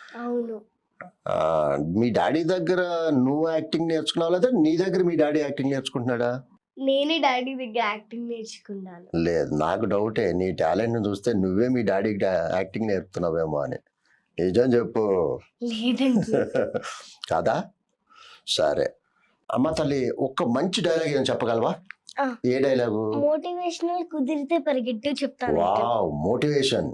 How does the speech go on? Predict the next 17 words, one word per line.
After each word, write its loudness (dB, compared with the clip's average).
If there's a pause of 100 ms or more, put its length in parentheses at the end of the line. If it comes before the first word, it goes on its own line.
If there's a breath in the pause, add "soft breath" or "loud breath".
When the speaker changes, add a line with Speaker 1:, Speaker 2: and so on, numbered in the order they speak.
(100)
Speaker 2:
ఈ 2
ఏజ్‌కే 2
మోటివేషన్ 2
డైలాగ్. 2 (480)
చెప్పు 0
తల్లి. 0 (1500)
Speaker 1:
కుదిరితే 4
పరిగెట్టు, 2 (540)
లేకపోతే 2
నడు, 2 (480)
అది 6
చేత 6
కాకపోతే 6
పాకుతూ 4
పో, -2 (720)
అంతేగాని 4 (280)
ఒకే 2